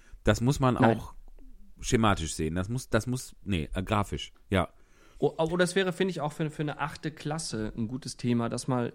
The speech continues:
Speaker 2: im Klassenverband, so in Gruppenarbeit zu erarbeiten, finde
Speaker 1: Auf
Speaker 2: ich.
Speaker 1: jeden Fall, ja.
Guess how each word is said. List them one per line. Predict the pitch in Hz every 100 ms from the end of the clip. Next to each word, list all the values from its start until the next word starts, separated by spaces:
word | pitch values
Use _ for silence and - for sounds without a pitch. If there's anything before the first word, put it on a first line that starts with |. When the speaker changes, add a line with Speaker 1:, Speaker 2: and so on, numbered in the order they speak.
| -
Speaker 2:
im | 123
Klassenverband, | - 147 143 120 107 104
so | 104
in | 123
Gruppenarbeit | 117 165 143 104 101 101 98
zu | - - 110
erarbeiten, | 95 101 98 98 107 113 _
finde | - 110
Speaker 1:
Auf | 110
Speaker 2:
ich. | -
Speaker 1:
jeden | 170
Fall, | 180 160 104 85
ja. | 104 120 104